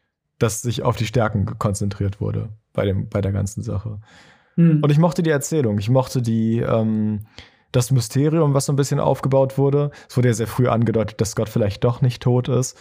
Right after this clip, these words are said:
Speaker 1: Und das war mir eigentlich auch von Anfang an klar, dass sie ihn irgendwie noch zurückholen müssen.
Speaker 2: Genau.
Speaker 1: Aber wie genau das jetzt passiert ist, das kann man natürlich nicht so ganz sagen. Und,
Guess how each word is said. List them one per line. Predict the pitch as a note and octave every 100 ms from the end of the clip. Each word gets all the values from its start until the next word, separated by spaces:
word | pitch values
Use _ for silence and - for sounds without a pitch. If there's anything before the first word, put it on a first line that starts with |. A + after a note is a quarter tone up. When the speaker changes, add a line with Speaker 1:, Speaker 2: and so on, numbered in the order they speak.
| - - _ -
Speaker 1:
Und | A2+ G2+
das | A2+ A2
war |
mir | G#2 F#2
eigentlich | F#2+ G2
auch | G#2
von | G2 G2+
Anfang | G2 G2+ G2+
an | G2
klar, | - G2+
dass | G#2+ G2+
sie |
ihn | G#2+
irgendwie | G#2+ A2 G#2
noch | G#2 G2
zurückholen | - G2+ G#2+ C3+ C3
müssen. | C3 B2+ C#3 - -
Speaker 2:
Genau. | C#3+ C#3
Speaker 1:
Aber | B2+ A2 G#2+ G2+ G2 _ _ _ _ _ _ _
wie | B2+ C3
genau | B2+ A#2 A2+
das | A2+ A2
jetzt | G#2 -
passiert | G2+ A#2 G2+
ist, | G2
das | G#2 -
kann | G#2+
man | G2+
natürlich | F#2+ - G2
nicht | G2 F#2+
so | F#2+
ganz | F2+ F2+
sagen. | F#2 G2+ B2+ B2+ - - - _ _ _ _ _
Und, | B2 A2+ A2 -